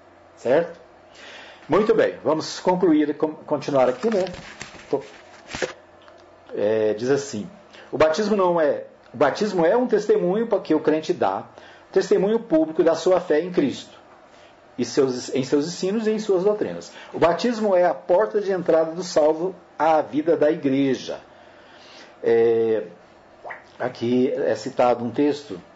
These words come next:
lá de Atos, capítulo dois, versículo quarenta e um. Eu sempre falo do quarenta e dois em diante, né? Mas hoje nós vamos destacar aqui o quarenta e um. Diz assim, "De certo que fo-, de sorte que foram batizados os que de bom grado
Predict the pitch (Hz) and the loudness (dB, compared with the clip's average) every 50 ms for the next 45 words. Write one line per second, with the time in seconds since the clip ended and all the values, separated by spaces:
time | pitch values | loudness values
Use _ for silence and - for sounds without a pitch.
0 | - - 104 113 120 120 123 123 117 98 113 120 117 131 131 - - 123 - - | -18 -8 -4 -2 0 2 2 0 0 -2 -2 -2 0 -2 -4 -4 -6 -8 -8 -8
1 | 117 - 131 131 123 107 127 147 165 151 113 127 135 117 - - 151 - 156 143 | -8 -6 -4 -2 0 2 2 2 2 2 0 -2 -2 -2 -4 -6 -6 -4 -4 -2
2 | 143 160 147 139 139 156 180 180 233 208 165 127 113 107 104 107 107 - - - | 0 0 0 0 0 -2 -2 0 0 0 0 -2 -2 -2 -4 -4 -4 -6 -4 -4
3 | 127 135 143 - - - - - 127 117 127 127 120 123 120 - 120 110 123 120 | -2 -2 -4 -6 -8 -10 -6 -4 -2 -2 -2 -2 -4 -4 -2 0 0 0 0 -2
4 | - 139 113 98 101 107 120 123 127 151 151 120 104 92 82 - - - - 123 | -4 -4 -4 -2 -2 -2 -2 -2 -4 -6 -6 -4 -4 -4 -4 -6 -10 -10 -8 -6
5 | 156 175 - - - - - - - - - - - - - 95 110 110 120 123 | -6 -6 -8 -12 -14 -16 -16 -16 -16 -18 -18 -18 -18 -16 -12 -6 -4 -4 -2 -4
6 | 120 104 95 117 127 147 147 135 139 135 131 120 - 123 123 127 127 123 - - | -4 -4 -2 0 0 0 0 -2 -2 -2 -2 -2 -4 -4 -4 -4 -4 -6 -8 -12
7 | - - - - - 131 120 - 135 127 131 - - 147 - 165 147 143 160 170 | -16 -16 -10 -6 -4 -4 -2 0 0 0 0 -2 -4 -2 0 2 2 2 0 -2
8 | 208 208 170 139 131 117 117 135 165 165 - - - 113 92 87 - - - - | -2 0 0 0 0 -2 0 0 0 0 0 -2 -8 -10 -10 -10 -12 -16 -20 -20
9 | - - - - - - - 139 170 170 - - 196 208 233 254 247 247 - 262 | -20 -20 -20 -20 -20 -18 -14 -12 -12 -4 0 2 2 4 2 2 0 -4 -6 -6
10 | 254 254 - 240 220 - - 202 185 - - 135 185 180 - - 196 190 208 226 | -6 -4 -4 -4 -4 -4 -2 -2 -2 -2 -2 -6 -8 -6 -2 0 2 2 2 2
11 | 220 220 - - - - 196 - - 208 196 190 190 180 170 - - - - 143 | 0 -4 -8 -8 -6 -4 -4 0 2 2 4 4 2 0 -2 -6 -6 -2 -2 -2
12 | 135 - 147 131 107 117 113 107 113 120 120 156 180 180 - - - - 156 170 | 0 -2 -4 -4 -2 0 0 0 0 -2 -4 -4 -6 -6 -8 -14 -6 0 2 2
13 | 196 202 196 - - 190 175 156 139 143 127 131 208 240 247 208 156 127 113 113 | 2 0 -2 -4 -2 0 0 0 0 -2 0 0 0 2 2 2 4 4 4 4
14 | 113 120 143 156 | 2 0 -4 -10